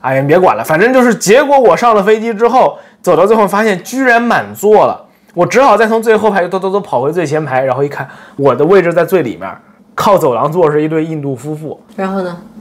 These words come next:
Speaker 1: 也没然后嘛，就是
Speaker 2: 王阿姨坐过最漫长的一趟航班。
Speaker 1: 就是体味，然后混着比较浓重的香水味。这对印度夫妇看上去也不像穷人，挺有钱的感觉。
Speaker 2: 嗯。
Speaker 1: 啊，身上香水喷的味道也很浓，穿的也不赖，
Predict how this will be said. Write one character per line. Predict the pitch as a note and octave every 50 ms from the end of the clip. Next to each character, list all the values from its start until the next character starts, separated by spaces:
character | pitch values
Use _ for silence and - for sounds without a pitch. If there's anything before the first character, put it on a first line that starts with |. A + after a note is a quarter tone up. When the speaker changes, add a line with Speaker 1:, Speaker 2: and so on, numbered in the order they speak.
| - - -
Speaker 1:
也 | C#3 B2+
没 | A#2+ B2 D3
然 | F#3+ G3 C#3+ B2 C3
后 | D3 C#3
嘛， | C3 A#2+ G#2+
就 | G#2+ C#3+ D3
是 | C3+ C#3 C#3+ C3+ C3 B2+ B2+ - - _ _ _ _ _ - - - - -
Speaker 2:
王 | G3+ G#3
阿 | G3+ G#3+
姨 | A3
坐 | G#3+ A3 G#3+ G3+
过 | G3+
最 | G3 G3+ G3+
漫 | G3+ G3 F#3+ F#3
长 | - F#3 F3 E3
的 | E3 E3
一 | E3 E3
趟 | D#3+ F3 E3 E3
航 | E3 D3 C#3+
班。 | D3 D3+ D3 - - - - -
Speaker 1:
就 | - D4+
是 | D#4+ D#4
体 | - - - - B2+ A#2+
味， | C#3+ F#3 F#3+ E3
然 | D3 C#3
后 | D3 E3
混 | E3+ E3 - G#3+ F#3 E3 D#3
着 | D3 C#3 C3
比 | A#2+ - A#2+
较 | G#2+ B2 C#3+
浓 | C#3+ B2 G#2+ A#2 C3+
重 | D#3 F3 E3+
的 | D#3
香 | C#3 - E3 F3+ F#3+
水 | F3+ C#3+ F#2
味。 | E2+ F#2 G2 - -
这 | G3+ G3+
对 | G3 F#3+
印 | G3 G3
度 | F3+ E3
夫 | C#3+ E3+ F3+
妇 | F3
看 | E3+ - F3+ D#3
上 | D3+ D3
去 | C#3 B2+
也 | A2 G2
不 | F#2 A2
像 | G#2 - C#3+ C#3
穷 | B2 - - A2 G#2+ G#2+
人， | G#2 G2 G#2
挺 | - - B2
有 | B2+ A#2+
钱 | G#2+ G#2 F#2+ E2+
的 | F#2+ G2+
感 | F#2+ E2+ E2
觉。 | C2+ A1+ - -
Speaker 2:
嗯。 | - G#3 G3 F#3 F3+ F3 - - - _ -
Speaker 1:
啊， | - G#2+ G#2+ G#2+ A2 A2+
身 | - - D#3
上 | D3+ D3
香 | C#3 D#3+ D#3+ D#3+
水 | D3 C#3 -
喷 | G#2 - - C3+
的 | C3+ C#3+
味 | D3+ C#3+
道 | C3+ A#2+ A2 - - - -
也 | - B2
很 | A#2 - A2+ A2 G#2 G#2
浓， | G2 F2+ F#2 G#2+ - - - -
穿 | - - A3
的 | A#3 G#3+
也 | B2+
不 | G2+ - G#2+
赖， | C3 C#3+ B2+